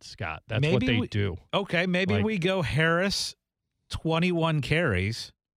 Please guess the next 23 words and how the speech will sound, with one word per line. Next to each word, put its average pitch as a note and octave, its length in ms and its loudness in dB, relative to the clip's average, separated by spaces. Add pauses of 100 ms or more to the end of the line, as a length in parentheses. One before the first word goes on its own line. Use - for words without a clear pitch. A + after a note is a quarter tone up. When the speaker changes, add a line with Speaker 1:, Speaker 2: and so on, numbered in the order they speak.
(1080)
Speaker 2:
Okay. C3 320 0 (120)
Speaker 1:
Mm-hmm. A2 260 4 (340)
Speaker 2:
Throw B2 220 2
in D3 100 2
Harris, C#3+ 380 2
twenty-one D#3+ 500 -2
carries. B2 600 0 (880)
Do C#3 160 0
we B2 200 0
throw D3 520 2
in, D3+ 500 2
if B2 120 -2
he's B2 140 -2
getting D#3 240 0
twenty-one C#3 500 0
Speaker 1:
Last D3 260 4
Speaker 2:
carries A2 220 4
Speaker 1:
three - 60 4
games, C#3 300 4
he's A#2 160 0
gone A2+ 240 2
over G#2 240 0
that. D#2+ 240 -10